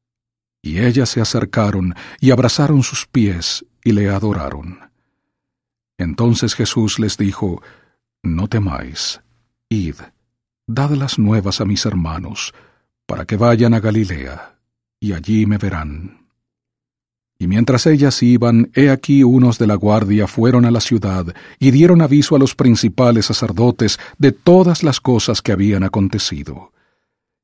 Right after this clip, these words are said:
Y reunidos con los ancianos y habiendo deliberado, dieron mucho dinero a los soldados, diciendo: "Decid, sus discípulos vinieron de noche y lo hurtaron mientras dormíamos.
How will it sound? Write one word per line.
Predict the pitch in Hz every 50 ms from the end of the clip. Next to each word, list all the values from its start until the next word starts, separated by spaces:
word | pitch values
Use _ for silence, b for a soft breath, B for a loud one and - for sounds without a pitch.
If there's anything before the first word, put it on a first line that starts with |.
| _ _ _ -
Y | 85 82
reunidos | - - 110 113 120 123 131 135 135 135 131 -
con | - 139 131 123
los | 127 117 -
ancianos | 123 117 107 - 110 110 110 107 104 101 101 - B B B B B
y | - 113
habiendo | 113 104 110 120 139 143 147 139 143
deliberado, | 127 135 127 123 123 113 120 107 101 85 78 - 76 65 58 b b b b b b b
dieron | _ - 92 95 98 107 123 113
mucho | 113 113 139 147 143 - - 151
dinero | 139 131 113 113 117 123 120 120 113
a |
los | 113 113 104 -
soldados, | 131 110 104 95 110 110 101 101 92 90 90
diciendo: | - 101 - - - 104 101 95 90 87 87 87 b b b b b b b _ _ _
"Decid, | - 101 107 101 - - 117 113 113 101 107 B B B B B B
sus | - - - 120
discípulos | 110 127 110 - - 180 175 - 175 165 165 156 -
vinieron | 139 131 123 123 131 147 143 135 131
de | 120 117
noche | 98 110 135 147 139 - - 139
y | 127 123
lo | 123 127
hurtaron | 120 117 110 104 - 131 127 120 123 120 120
mientras | 113 117 120 120 110 - 113 107 101
dormíamos. | - 113 104 95 98 104 104 101 85 78 78 80 - - - -